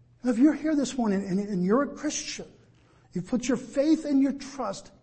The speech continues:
in the work of Christ, that this really is your story, or should be, can be. Paul is addressing a, a Roman audience that had a lot of foes.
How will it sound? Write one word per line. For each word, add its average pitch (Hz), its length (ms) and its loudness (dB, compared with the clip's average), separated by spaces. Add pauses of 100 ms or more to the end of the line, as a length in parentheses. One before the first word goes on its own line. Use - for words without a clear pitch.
in 247 240 4
the 294 80 0
work 254 340 0
of - 140 -6
Christ, 190 720 -14 (1400)
that 202 220 -8
this - 280 -2
really 311 360 8
is 247 600 2
your 208 340 0
story, 254 840 -8 (960)
or - 60 -20
should - 400 -4
be, 233 300 -6 (840)
can 262 300 -2
be. 170 320 -6 (1160)
Paul 320 280 4
is 214 120 4
addressing 190 640 0
a, 185 320 -6
a 180 40 0
Roman 226 380 4
audience 233 540 2
that 170 100 -6
had 214 180 0
a 208 80 0
lot 190 280 -2
of 349 100 -4
foes. - 580 -12